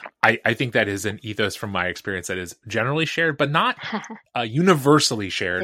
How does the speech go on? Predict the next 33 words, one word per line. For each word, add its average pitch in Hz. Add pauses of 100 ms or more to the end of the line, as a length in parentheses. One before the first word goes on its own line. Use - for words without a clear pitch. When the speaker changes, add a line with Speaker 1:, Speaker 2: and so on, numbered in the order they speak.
Speaker 1:
by 90
Speaker 2:
Yeah. 92
Speaker 1:
every, 95 (340)
uh, 98
producer 95
that 87
I've 82
talked -
to, 87
Speaker 2:
Oh, 90
Speaker 1:
uh, 82
Speaker 2:
really? 233 (200)
Speaker 1:
mostly 117
off 87
the 90
<laughs> 76
record, 113 (180)
Speaker 2:
Interesting. 85
Speaker 1:
um, 82
for, 87 (160)
fr-, -
frankly. 101 (240)
I 151
mean, 208
again, 180
I 127
think 147
there's 123
a 117
lot 98
of 92
people 95
who 90